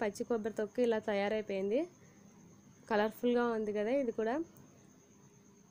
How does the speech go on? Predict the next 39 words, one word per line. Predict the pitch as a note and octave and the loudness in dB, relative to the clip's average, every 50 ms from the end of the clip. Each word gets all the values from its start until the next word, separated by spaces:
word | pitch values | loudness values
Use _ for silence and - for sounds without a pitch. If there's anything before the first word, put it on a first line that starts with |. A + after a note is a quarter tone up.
| - _ _ - - - _ - - - - - - - - - - - _ - - - - - - | -20 _ _ -20 -20 -20 _ -20 -20 -20 -20 -20 -20 -20 -20 -20 -20 -20 _ -20 -20 -20 -20 -12 -2
చూడండి | - A3+ G#3+ G#3 G#3+ A3+ A#3+ A#3+ | 0 2 2 4 4 4 4 4
ఇలా | A3+ A3+ A3 G#3+ | 2 2 0 0
ready | G3+ G#3 G#3 | 0 0 -2
అయిపోయింది. | G#3 G3+ G#3 G3 G#3 A#3+ C4 B3+ | -2 -2 -2 -2 0 2 2 4
నేనైతే | A#3+ A#3 A#3 A#3 A#3 C4+ B3 | 4 4 2 2 2 2 2
ఇలా | A#3+ A3+ G#3+ G#3+ | 2 0 0 -2
చేస్తాను, | G#3+ G#3 - G3+ G3 A3 A#3+ A#3+ A3 | -4 -4 -4 -4 -2 -2 0 0 0
మీరు | A3+ A#3 A#3 | 0 0 0
ఏ | A3+ A3+ | 0 0
విధంగా | A3 A3 A3 A3 A3 A#3 | -2 -2 -2 -4 -2 -4
చేస్తారో | G#3+ G3+ - A3+ A3 A#3+ - | -6 -4 -4 -6 -6 -4 -4
comments | A3 G3+ G#3+ G#3 G#3+ - - - | -4 -2 -2 -2 -4 -6 -6 -8
రూపంలో | G#3 G3 G3 G3+ G#3+ A3+ G#3+ G#3 | -6 -4 -2 -2 -2 -4 -4 -4
తెలపండి. | G3 G3 - G3 F#3 F#3 G#3 C4+ E4+ - - - - - - - - - G#3+ | -6 -4 -6 -6 -6 -4 -4 -4 -4 -6 -14 -20 -20 -20 -20 -20 -8 -6 -4
నా | G#3 A3+ A#3+ | -2 2 2
వీడియో | B3+ B3 B3+ B3 A#3+ | 4 4 4 2 2
కింద | - B3 B3 A#3+ A#3 | 2 0 2 0 0
మీకు | G#3+ A3 - A#3 | -2 -2 -4 -6
నచ్చినట్లయితే | G#3+ G#3 - - G#3+ G#3 G3+ G3+ - B3 B3 - | -6 -6 -6 -6 -8 -8 -8 -6 -6 -6 -4 -4
పక్కన | A3 G#3 - A3+ A#3 A3+ | -4 -4 -2 -4 -4 -2
subscribe | A3+ G#3+ G#3 - - G#3+ G#3+ G#3+ G#3+ | -4 -6 -6 -6 -4 -4 -4 -2 -4
button | G#3+ G3+ - G3 | -6 -6 -6 -6
ఉంటుంది, | G3 F#3+ G3 G#3 B3 B3+ | -4 -4 -2 0 0 0
అది | A#3+ A#3+ - | 0 -2 -2
subscribe | G#3+ F#3+ - - - A3 A3 - G#3+ | -6 -8 -6 -6 -6 -6 -4 -4 -4
చేసుకోండి. | G#3 G3+ - - G3 F#3 F#3+ G3 B3 B3 C4 | -4 -4 -6 -8 -6 -4 -2 -4 -4 -4 -4
పక్కన | A3 - G#3+ A#3 A3+ G3+ | -6 -4 -4 -4 -2 0
bell | G3 G#3 A3 | 0 0 0
icon | G#3+ A3 A3 A3 G#3 | -2 -4 -4 -4 -4
button | G3 - - F#3+ | -6 -6 -8 -6
ఉంటుంది, | F#3+ G#3+ A#3+ B3 | -6 -4 -4 -2
అది | A#3 A3 | 0 0
కూడా | A3+ A#3 - | -2 -2 -2
click | - G#3 G3 - - | -6 -8 -8 -6 -6
చేయండి. | G3 F#3 G3+ A#3 C4 C4 | -4 -2 0 0 0 2
నేను | A3+ A3+ A#3+ A#3+ | 2 2 0 0
చేసే | A3+ A3 - A#3+ - | -2 -2 -6 -4 -4
ప్రతి | A3+ G#3 - G#3+ G#3 | -4 -2 -2 -2 -2
video | G#3 A3 A#3 | 0 0 -2